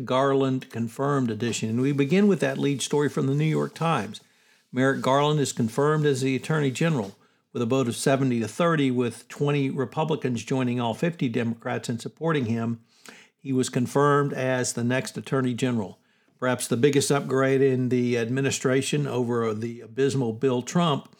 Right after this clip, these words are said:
excuse me, Bill Barr from the Trump administration. Uh, he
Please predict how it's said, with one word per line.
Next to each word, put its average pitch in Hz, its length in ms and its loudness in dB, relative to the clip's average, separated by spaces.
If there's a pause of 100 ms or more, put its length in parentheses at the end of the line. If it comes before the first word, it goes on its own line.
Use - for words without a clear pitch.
(380)
excuse 127 260 -2
me, 120 140 0
Bill 110 220 0
Barr 127 540 2 (480)
from 120 220 -4
the 110 80 -4
Trump 143 320 -4
administration. 113 840 -2 (440)
Uh, 110 340 -4 (120)
he 135 440 0